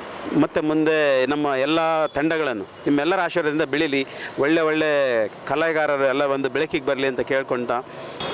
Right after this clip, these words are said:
ಆ ರಾಜ್ವೀರ್ ಮತ್ತು ಆರ್ ಆರ್ ಅಂದರೆ ಇದರಲ್ಲಿ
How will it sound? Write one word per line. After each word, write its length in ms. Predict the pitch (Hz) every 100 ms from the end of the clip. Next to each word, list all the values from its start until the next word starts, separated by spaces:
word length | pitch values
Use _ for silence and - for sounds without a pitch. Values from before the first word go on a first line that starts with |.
| 117
ಆ 240 | 143 185
ರಾಜ್ವೀರ್ 640 | 139 147 185 147 151 127 90 - - - -
ಮತ್ತು 300 | 165 - 185
ಆರ್ 240 | 127 160 170
ಆರ್ 180 | 139 92 - - - - - - - -
ಅಂದರೆ 340 | 170 190 190 175
ಇದರಲ್ಲಿ 520 | 185 196 185 160